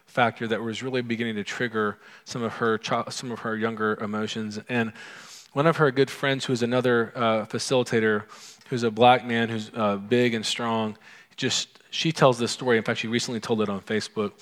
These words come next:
uh, stands right in the way. And it wasn't mean, it wasn't harsh, it was very calm, and just not looking at her, looking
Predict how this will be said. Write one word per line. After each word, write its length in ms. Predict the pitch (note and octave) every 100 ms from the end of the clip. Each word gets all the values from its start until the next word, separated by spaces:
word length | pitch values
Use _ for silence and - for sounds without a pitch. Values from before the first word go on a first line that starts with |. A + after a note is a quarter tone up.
| - - -
uh, 200 | A2 G#2
stands 520 | - - D3 C#3 A#2+
right 380 | A2 B2+ C3 C3
in 160 | B2+ A#2
the 100 | G#2+
way. 280 | G2+ F2 - - - - _ _ _ _ _ _ _ _ _ -
And 80 | C#3
it 80 | F3
wasn't 280 | G#3 F3
mean, 520 | A#2+ B2 C3 C3+ C3+ C3+
it 80 |
wasn't 240 | C3+ C#3 C#3
harsh, 480 | - C3 B2+ A#2+ C3+
it 20 |
was 140 | A2
very 260 | A2 B2+ B2+
calm, 560 | - B2 A#2+ A#2+ A#2+ - - - _
and 120 | A2
just 280 | A#2 C3 -
not 260 | B2 D3+ E3+
looking 280 | E3 F3 D3
at 100 | B2+
her, 500 | G3 C#3+ A2+ A#2 - - - _
looking 680 | A#2 D#3+ D#3 C3 A2+ A2+